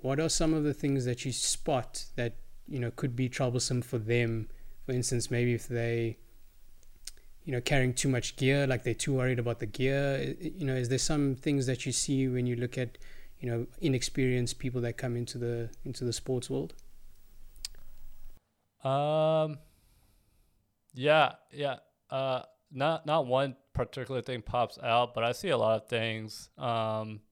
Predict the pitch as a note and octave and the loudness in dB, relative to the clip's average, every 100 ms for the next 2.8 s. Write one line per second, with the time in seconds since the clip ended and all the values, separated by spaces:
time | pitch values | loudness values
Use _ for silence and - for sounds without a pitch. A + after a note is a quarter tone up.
0 | _ _ _ _ _ _ _ _ _ _ | _ _ _ _ _ _ _ _ _ _
1 | _ _ _ _ _ - C#3+ D#3+ C#3 C#3 | _ _ _ _ _ -2 0 2 0 0
2 | B2 A2+ A2 A#2+ B2 B2 B2 | 0 2 4 4 4 2 0